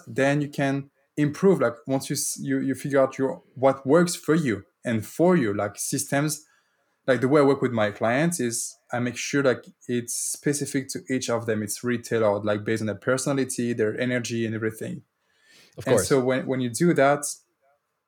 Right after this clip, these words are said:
Speaker 1: you can get the most out of it and you get results pretty fast, but not going fancy. Like, it's not about going fancy and spending, like,
Speaker 2: Yeah.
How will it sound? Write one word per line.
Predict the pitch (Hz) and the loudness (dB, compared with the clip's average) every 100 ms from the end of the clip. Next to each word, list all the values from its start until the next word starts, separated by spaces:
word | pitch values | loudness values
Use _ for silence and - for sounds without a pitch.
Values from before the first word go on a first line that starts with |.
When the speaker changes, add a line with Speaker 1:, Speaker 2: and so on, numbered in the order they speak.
| _ _ _ _ _ _ _ - | _ _ _ _ _ _ _ -10
Speaker 1:
you | 127 151 | -6 -4
can | 143 135 | -2 -2
get | 127 123 | -2 -2
the | 113 | -4
most | 117 120 120 - - | 0 0 0 -2 -2
out | 120 | 2
of | 135 135 | 2 0
it | 156 156 - | -2 -6 -6
and | 135 139 | -2 0
you | |
get | 135 - | -2 0
results | 120 117 117 113 - | -2 0 0 -2 -6
pretty | - 117 110 | -6 -6 -4
fast, | - 107 - | -2 -4 -6
but | 117 110 | -8 -4
not | 123 151 | 0 0
going | 151 135 123 | 2 0 -2
fancy. | - 135 147 - 117 - _ _ _ _ _ _ _ _ _ _ _ _ _ _ - | -2 -2 0 -4 -8 -12 _ _ _ _ _ _ _ _ _ _ _ _ _ _ -4
Like, | 117 - | -4 -4
it's | 117 - - | -8 -8 -4
not | 135 139 | 0 2
about | 127 120 113 | 2 0 0
going | 117 110 | -2 -2
fancy | - 131 117 - 127 | -2 -2 -2 -4 -2
and | 120 | -4
spending, | - - 120 120 120 110 | -6 -6 -4 -2 -2 0
like, | 104 104 | 0 2
Speaker 2:
Yeah. | 113 | 0